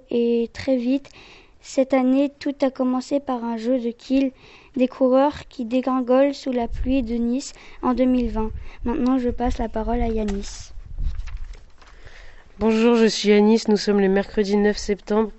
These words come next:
Speaker 2: Nous commençons par la rubrique internationale. Le Figaro nous apprend que le chaos politique au Mali pèse sur l'opération Barkhane.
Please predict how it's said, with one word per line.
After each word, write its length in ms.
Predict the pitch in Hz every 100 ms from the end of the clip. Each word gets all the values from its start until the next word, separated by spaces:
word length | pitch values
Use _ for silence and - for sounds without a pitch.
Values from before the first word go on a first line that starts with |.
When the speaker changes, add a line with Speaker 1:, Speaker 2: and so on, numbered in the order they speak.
| - - -
Speaker 2:
Nous 120 | 202
commençons 480 | - 214 214 - 233
par 140 | 208
la 140 | 185 180
rubrique 480 | 190 190 208 196 -
internationale. 840 | 214 214 208 202 185 196 185 160 160 _ - - - - -
Le 140 | 202
Figaro 440 | - 233 240 233 262
nous 200 | 226 196
apprend 280 | 196 233
que 120 | 233 190
le 120 | 175
chaos 260 | - 208
politique 580 | 208 208 202 185 240 -
au 20 |
Mali 320 | 202 196 202 214
pèse 240 | 220 220
sur 180 | - 190
l'opération 540 | 185 196 202 190 -
Barkhane. 480 | 202 185 - 180